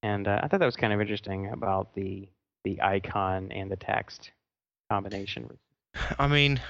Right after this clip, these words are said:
Speaker 2: once again, with, with Tweetminer, I've just used icons and then tooltips. So, you know, you hover over them and, to see what they do.
Speaker 1: Yeah, because you made this really, really compact interface 'cause you have, like, a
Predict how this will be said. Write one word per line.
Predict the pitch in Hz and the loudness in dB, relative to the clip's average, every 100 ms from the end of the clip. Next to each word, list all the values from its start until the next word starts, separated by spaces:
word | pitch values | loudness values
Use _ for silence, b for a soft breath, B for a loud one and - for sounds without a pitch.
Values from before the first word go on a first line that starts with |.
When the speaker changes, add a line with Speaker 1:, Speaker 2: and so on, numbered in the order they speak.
| B - | B 2
Speaker 2:
once | 143 - | 2 4
again, | 135 135 | 6 6
with, | 123 117 - | 4 0 2
with | 123 - | 2 2
Tweetminer, | - 131 117 120 117 113 | 2 4 4 4 6 6
I've | 113 110 | 4 4
just | 110 - - | 0 0 4
used | 107 104 | 4 4
icons | - 110 - 98 95 | 2 2 4 4 4
and | 98 | 4
then | 98 98 101 107 - | 6 6 4 2 2
tooltips. | - 113 - - - - - _ | 4 4 4 2 2 0 -2 _
So, | - 98 | 4 6
you | 98 101 | 6 6
know, | |
you | 92 95 | 6 6
hover | 110 101 101 | 6 6 6
over | 101 95 | 6 6
them | 87 85 | 2 0
and, | - | -2
to | - - | -4 0
see | - 78 | 2 2
what | 50 | 2
they | 71 | 0
do. | - 82 - _ _ _ _ _ _ | 0 -4 -8 _ _ _ _ _ _
Speaker 1:
Yeah, | 147 139 | 8 8
because | 127 139 139 | 8 4 6
you | |
made | 147 135 | 6 4
this | 123 | 2
really, | 120 123 127 117 | 2 4 6 6
really | 113 117 107 | 6 6 4
compact | - 107 113 107 | 2 0 0 0
interface | 107 104 104 107 | 0 0 0 0
'cause | 101 95 | -2 0
you | |
have, | 104 | 0
like, | 98 | 0
a | 98 | -2